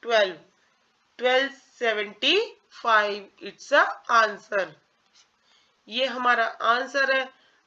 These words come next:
अब हमने आपको दिखाया कि कैसे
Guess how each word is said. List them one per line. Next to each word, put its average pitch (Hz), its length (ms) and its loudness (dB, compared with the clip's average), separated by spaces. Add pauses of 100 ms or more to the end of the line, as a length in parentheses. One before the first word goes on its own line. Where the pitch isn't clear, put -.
(180)
अब 277 220 4
हमने 254 360 -4 (640)
आपको 220 320 -2
दिखाया 247 640 -2 (460)
कि 269 140 -2 (460)
कैसे 285 500 -2